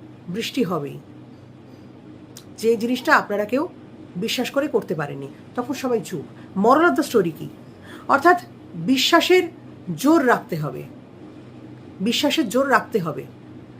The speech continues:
জিনিসটা হবে। এবং সেটা কিন্তু শুধু মুখে বললে হবে না, আপনার ভেতর থেকেও একটা জোর, একটা চাহিদা, একটা চাড় থাকতে হবে, যেটাকে আমরা বলি পজিটিভ এনার্জি।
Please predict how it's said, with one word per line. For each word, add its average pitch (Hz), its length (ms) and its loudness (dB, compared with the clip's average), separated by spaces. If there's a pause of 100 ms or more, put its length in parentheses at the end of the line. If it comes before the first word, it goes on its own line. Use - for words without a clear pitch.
(200)
জিনিসটা 302 340 6
হবে। 196 360 4 (800)
এবং 320 180 4
সেটা 311 200 2
কিন্তু 330 220 2
শুধু 370 180 4
মুখে 320 240 6
বললে 381 200 8
হবে 320 220 6
না, 151 200 -4 (300)
আপনার 285 280 2
ভেতর 226 340 0
থেকেও 320 220 0
একটা 302 380 2 (320)
জোর, 247 280 4
একটা 208 260 0
চাহিদা, 202 500 -4
একটা 226 140 -4
চাড় 254 300 4
থাকতে 233 340 -6
হবে, 156 220 -2 (400)
যেটাকে 240 280 2
আমরা 233 240 4
বলি 262 240 4 (300)
পজিটিভ 262 440 -2
এনার্জি। 160 440 -4